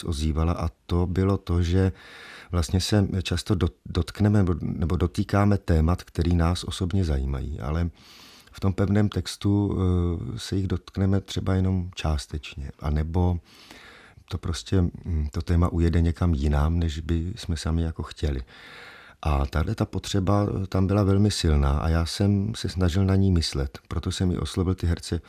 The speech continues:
které jsem oslovil. A nám se ta společná práce s panem dramatikem vlastně, eh, posunula někam jinam a já jsem si musel položit otázku, jestli by to ty herce zajímalo.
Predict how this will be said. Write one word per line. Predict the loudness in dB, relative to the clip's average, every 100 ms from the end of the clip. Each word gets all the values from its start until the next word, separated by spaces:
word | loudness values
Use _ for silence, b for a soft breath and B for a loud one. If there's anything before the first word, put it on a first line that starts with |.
| B B -20
které | -6 -4 0
jsem | 0 0
oslovil. | -2 -4 -2 -2 -6 -12 _ _ _ _ _ _ _ -20 -12 -2
A | 0 0 -2 B B B B 2
nám | 4 4
se | 4 0
ta | 2 6 6 6 2
společná | -2 -2 -2 0 0
práce | 2 0 0 -2 -6
s | -6 -12 -6 -2 0
panem | 2 2 2
dramatikem | 0 -2 -2 0 0 0 -2
vlastně, | -6 -6 -2 2 2 2 B B B B B -2
eh, | 0 0 -2 -8 -6
posunula | -4 0 4 4 4 2 -2 -8 -10 -10 -8
někam | 0 0 2 2
jinam | 4 4 4
a |
já | 2
jsem | 0 -2
si | -2
musel | -2 -2
položit | -4 -2 -2 -2
otázku, | -4 -4 -4 -4 -6 -4
jestli | 0 -2 -2 -4 0 0 0 -10 _ _ _ _
by | -4
to | -2 -2
ty | 0
herce | -2 -4 -4
zajímalo. | -2 -4 -6